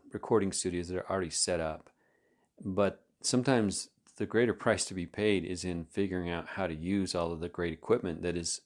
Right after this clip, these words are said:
at their disposal. And frankly, it might be, uh, a simple thing for them to get a, an inexpensive mic that they can plug into their smartphones. There are, um,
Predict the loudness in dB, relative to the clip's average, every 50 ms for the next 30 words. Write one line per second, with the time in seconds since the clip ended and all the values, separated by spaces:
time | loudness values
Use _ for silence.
0 | -4 -4 -4 -4 -2 -6 -8 -6 -8 -8 -2 0 2 2 2 0 -2 -6 -10 -16
1 | _ _ _ _ _ _ _ _ _ _ _ _ _ _ -6 -2 -2 0 0 -2
2 | -2 -4 -6 -8 -10 _ -6 -2 0 0 0 2 2 2 2 0 -2 -6 -12 _
3 | -6 -6 -6 -4 -2 -2 -2 -2 -4 -4 -2 -2 -2 -2 -4 -8 _ _ _ _
4 | _ _ _ _ _ _ -8 -6 -6 -6 -6 -8 -8 -8 -6 -2 0 0 2 2
5 | 0 -2 -2 -4 -4 -4 -4 -4 -2 -2 0 0 -2 -2 -4 -4 -4 -2 -2 -2
6 | -4 -6 -10 _ _ _ _ -16 -12 -6 -2 0 0 0 0 -4 -10 -18 -10 -6
7 | -4 -2 -2 -2 -4 -8 -8 -6 -4 -2 -2 -2 -2 -4 -6 -4 -4 -4 -4 -2
8 | -4 -4 -4 -2 -2 -2 -2 -4 -6 -12 -10 -8 -6 -6 -6 -6 -8 -8 -4 -2
9 | -2 0 0 -2 -4 -4 -4 -6 -4 -2 -2 -2 -2 -4 -6 -8 _ _ -12 -6
10 | 2 4 4 4 4 2 -6 -6 -6 -6 -6 -8 -10 -12 _ _ _ _ _ -20
11 | _ _ _ _ _ _ _ _ _ _ _ _ _ _ _ -2 4 6 6 8
12 | 8 8 6 6 4 2 0 -2 -4 -4 -4 -4 -6 -8